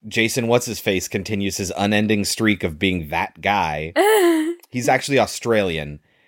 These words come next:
Speaker 1: But I also, we also talked about how his accent slipped a lot and how much you noticed it. And you said that normally this is the sort of thing that I notice,
Speaker 2: <laughs>
Speaker 1: but even you noticed it in this one.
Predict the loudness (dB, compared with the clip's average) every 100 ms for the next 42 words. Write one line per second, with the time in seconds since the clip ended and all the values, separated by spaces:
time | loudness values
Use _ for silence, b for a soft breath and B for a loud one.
0 | _ -4 2 4 2 2 2 0 -2 2
1 | 4 4 0 2 2 0 0 0 0 2
2 | 2 4 2 -2 b b b _ -2 2
3 | 2 2 2 0 -2 2 2 2 0 2
4 | 2 0 -4 -4 -2 0 0 -2 -4 -2
5 | 0 0 -2 -6 -12 -16 _ b b -12
6 | -6 -4 2 4 4 2 2 4 2 -4
7 | -16 b -2 2 4 4 2 0 -4 -8
8 | -2 0 0 -2 -4 -4 0 2 4 2
9 | 0 -4 -10 -8 -2 0 0 0 0 0
10 | 0 -2 -2 0 -2 0 0 2 2 0
11 | -4 -6 -8 -10 -12 -12 -12 -12 -14 -16
12 | -20